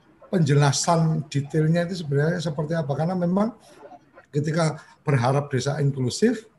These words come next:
yang menjadi masalah atau yang menjadi tantangan utamanya ternyata shareholder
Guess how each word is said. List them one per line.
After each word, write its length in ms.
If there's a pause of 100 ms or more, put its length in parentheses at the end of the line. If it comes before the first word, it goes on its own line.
(420)
yang 160
menjadi 400
masalah 720 (400)
atau 240
yang 160
menjadi 320
tantangan 480
utamanya 720 (240)
ternyata 800 (640)
shareholder 1120